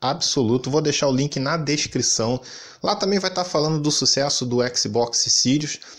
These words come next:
Provavelmente é do S, mas eles só falam Xbox Series, mas se você quiser acompanhar lá, você cachista aí que acompanha o canal de curioso, é só clicar no link lá, vocês vão dar uma olhada na matéria completa falando tanto do Gran Turismo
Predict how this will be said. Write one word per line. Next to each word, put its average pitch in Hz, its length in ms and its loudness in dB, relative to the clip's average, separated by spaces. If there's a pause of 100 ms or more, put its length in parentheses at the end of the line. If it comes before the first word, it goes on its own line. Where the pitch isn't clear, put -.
(460)
Provavelmente 202 600 2
é 190 40 2
do 165 180 4
S, 185 360 4
mas 113 200 0
eles 120 160 2
só 113 160 -2
falam 117 380 2
Xbox 110 360 -2
Series, 180 380 2
mas 208 380 -2 (840)
se - 60 -14
você 127 200 0
quiser 123 180 2
acompanhar 127 520 0
lá, 151 300 0 (240)
você 117 320 2
cachista 117 500 -2
aí 117 260 2 (340)
que - 60 -2
acompanha 120 340 -2
o 120 40 -2
canal 120 220 -2
de 120 60 -4
curioso, 143 380 2
é 165 40 0
só 160 140 0
clicar 147 320 -2
no 139 100 2
link 135 280 0
lá, 127 260 0 (160)
vocês 131 220 -2
vão 127 120 -2
dar 127 120 -2
uma 127 100 0
olhada 117 320 2
na 117 100 -2
matéria 113 360 -2
completa 110 500 -4
falando 110 300 -2
tanto 117 240 -2
do 113 100 0
Gran 117 160 0
Turismo 165 560 2